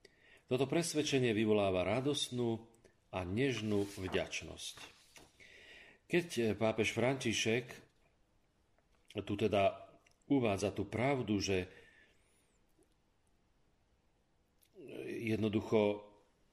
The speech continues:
Tereska v podstate učí, že keďže pri pohľade na seba nemôžeme mať istotu, tak tu pápež František sa odvoláva na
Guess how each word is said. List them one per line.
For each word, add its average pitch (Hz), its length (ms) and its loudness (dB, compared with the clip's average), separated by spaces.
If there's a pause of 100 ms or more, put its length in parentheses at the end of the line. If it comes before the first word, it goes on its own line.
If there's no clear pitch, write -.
(340)
Tereska 117 400 -2
v 98 80 -10
podstate 117 520 0 (200)
učí, 127 400 2
že 104 400 0
keďže 104 320 0
pri 120 160 0
pohľade 113 400 4
na 113 160 0
seba 110 240 0
nemôžeme 110 480 2
mať 98 320 0
istotu, 113 640 0 (800)
tak 101 240 -2 (240)
tu 165 320 4 (400)
pápež 123 320 2
František 117 560 0
sa 101 160 0
odvoláva 95 720 2
na - 0 -